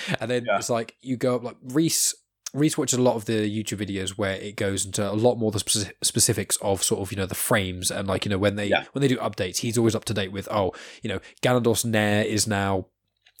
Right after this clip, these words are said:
Speaker 1: you know, it's, it's one frame lag less," or, uh, I'm terrible with the terminology, as you can tell, but y-, we talk
Speaker 2: Yeah.
Speaker 1: about those sort of things. So he's more into that than I am, that world, but we're both pretty evenly skilled. But
Speaker 2: Okay.
Speaker 1: if, if
Speaker 2: Tell, tell your friend Reese to play me.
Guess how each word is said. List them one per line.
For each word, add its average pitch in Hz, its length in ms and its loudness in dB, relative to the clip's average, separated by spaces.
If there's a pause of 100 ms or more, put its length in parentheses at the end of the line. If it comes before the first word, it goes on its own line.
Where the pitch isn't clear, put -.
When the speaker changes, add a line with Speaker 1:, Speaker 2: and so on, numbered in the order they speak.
Speaker 1:
you 127 100 4
know, 104 200 6
it's, - 180 0
it's - 200 -4
one 107 260 2
frame 104 280 2
lag 95 340 2
less," 95 300 0
or, 92 300 0 (200)
uh, 101 120 2 (180)
I'm 127 80 -2
terrible 117 220 2
with 92 40 0
the - 120 0
terminology, 95 320 4
as - 80 -2
you 98 80 -2
can 95 80 -2
tell, 90 260 4
but 104 180 0
y-, - 300 -16
we 135 100 4
talk 131 120 4
Speaker 2:
Yeah. 117 100 4
Speaker 1:
about 107 60 2
those 104 160 4
sort 104 100 0
of 101 80 -2
things. 95 320 2 (400)
So 120 140 2
he's 160 180 4
more 165 160 4
into 120 160 2
that 110 400 2
than 107 160 2
I 120 160 6
am, 90 300 0
that - 180 -2
world, 101 520 0
but 110 80 0
we're 110 100 2
both 117 240 2
pretty 123 180 2
evenly 117 240 2
skilled. 127 460 2 (360)
But 101 320 2
Speaker 2:
Okay. 190 200 2 (240)
Speaker 1:
if, 117 160 2
if - 60 0
Speaker 2:
Tell, 160 240 4
tell 165 140 2
your 170 180 2
friend 165 220 2
Reese 135 220 2
to - 80 0
play 107 300 2
me. 73 240 -6